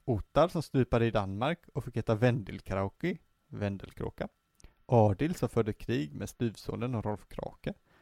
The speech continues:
Och slutligen ramlade av hästen vid Dieselblotet. Eystein, som innebrändes av en gyllen sjökonung. Yngvar, som härjade i Is-, Estland och stupade där.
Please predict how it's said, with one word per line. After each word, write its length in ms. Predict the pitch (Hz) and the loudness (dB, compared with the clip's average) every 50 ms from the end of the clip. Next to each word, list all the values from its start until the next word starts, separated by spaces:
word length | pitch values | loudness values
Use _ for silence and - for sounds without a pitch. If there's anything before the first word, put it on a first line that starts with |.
| _ _ - | _ _ -6
Och 120 | - 196 | -4 -2
slutligen 440 | - 226 214 180 - - 147 139 131 | 0 2 2 2 2 2 2 2 4
ramlade 320 | 143 139 139 139 135 143 | 4 4 2 2 2 0
av 60 | 135 - | 0 0
hästen 440 | - 104 98 - - - - 104 | 0 -2 -2 -2 -4 -4 -4 -2
vid 100 | 95 104 | -2 -2
Dieselblotet. 720 | 107 123 110 - - - - - - - - - - - - _ _ _ _ _ - - - _ _ _ | -2 -2 -4 -4 -8 -12 -12 -14 -16 -18 -18 -20 -20 -20 -20 _ _ _ _ _ -20 -20 -20 _ _ _
Eystein, 640 | - 170 185 190 185 - - - 185 185 185 180 | 4 4 6 6 4 2 0 0 2 2 2 2
som 160 | - - 151 160 | 0 -2 -2 0
innebrändes 760 | 160 151 135 120 104 - 120 123 123 123 131 135 127 - - | 0 2 2 2 2 4 4 4 4 4 2 0 -2 2 2
av 160 | 127 120 117 | 2 2 2
en 100 | 120 120 | 2 0
gyllen 340 | 120 131 127 113 110 107 104 | 0 0 0 0 0 -2 -2
sjökonung. 800 | - - 131 123 110 - - 113 107 107 110 117 123 123 113 - _ _ _ _ _ _ _ - | 0 2 4 4 4 2 0 -2 -2 -2 -2 -4 -4 -6 -8 -12 _ _ _ _ _ _ _ 4
Yngvar, 580 | 131 135 156 151 143 135 131 131 135 135 139 123 | 6 6 6 6 4 2 4 6 6 6 6 4
som 180 | - - 104 | 2 -2 -4
härjade 480 | 101 - 123 120 110 101 98 101 95 104 | 0 4 4 4 4 4 2 0 0 0
i 120 | 107 110 | 0 0
Is-, 300 | 117 113 120 - - - - - | -2 -2 -4 -6 -12 -10 -4 -2
Estland 600 | 120 - - - - - 143 147 151 151 147 - | 0 0 0 -2 -4 -4 -2 -2 -2 -2 -6 -10
och 200 | - - - - | -12 -12 -12 -10
stupade 460 | - - 127 117 - - - - - | -4 -2 -2 -2 -2 -4 -4 -4 -4
där. 180 | - - - | -4 -6 -8